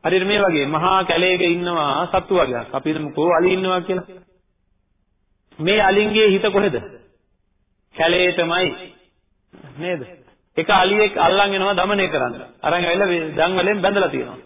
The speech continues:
දන් වලෙන් බැඳලා තියෙන කාලේ එයා දන් වැල හින්දා, යකඩ දන් වල හින්දා කඩා ගන්න බැරුව හරිය අමාරුවෙන් ඉන්නේ. ඇයි හිත කොහෙද? හිත කැලේමයි. නේද?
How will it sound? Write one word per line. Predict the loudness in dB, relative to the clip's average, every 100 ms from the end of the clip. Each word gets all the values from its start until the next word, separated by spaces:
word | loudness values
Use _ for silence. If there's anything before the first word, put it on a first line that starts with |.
| _ _ _ _ _ _ -2
දන් | 0
වලෙන් | 2 2 2
බැඳලා | 0 2 2 2
තියෙන | 0 0
කාලේ | 2 4 4 2 -6 -16 _ _ _ _ _ _ _ _ _ _
එයා | 2 4
දන් | 4 2 2
වැල | 2 4
හින්දා, | 4 2 2 2 4
යකඩ | 2 0 0
දන් | 0
වල | 0 0
හින්දා | 0 0 0
කඩා | 0 2 4
ගන්න | 4 0 -2
බැරුව | 0 2
හරිය | 2 0 -2 -2
අමාරුවෙන් | 0 0 0 0
ඉන්නේ. | -2 -4 -8 -4
ඇයි | -2 0
හිත | 0 0
කොහෙද? | 2 0 -2 -10 -20 _ _ _ _ _ _ _ _ _ _ _ -10
හිත | -4 0
කැලේමයි. | 2 2 2 0 -4 -8 -16 _ _ _ _ _ -16
නේද? | -14